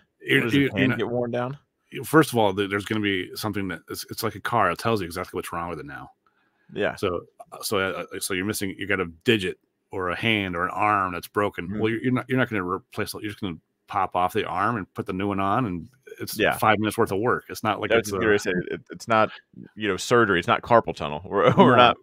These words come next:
Speaker 2: pulling out metal fibers. We're <laughs> just unbolting the shoulder joint and tossing another one on there. And then maybe the
Speaker 1: Right.
Speaker 2: human can go fix that one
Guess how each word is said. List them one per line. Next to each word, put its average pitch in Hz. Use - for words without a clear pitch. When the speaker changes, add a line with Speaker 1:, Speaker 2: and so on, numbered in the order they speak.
Speaker 2:
pulling 117
out 101
metal 110
fibers. 104
We're 95
<laughs> -
just 131
unbolting 120
the 95
shoulder 135
joint 98
and 90
tossing 113
another 107
one 92
on 113
there. 73
And 120
then 127
maybe 123
the 113
Speaker 1:
Right. 107
Speaker 2:
human 110
can 95
go 90
fix -
that 73
one 52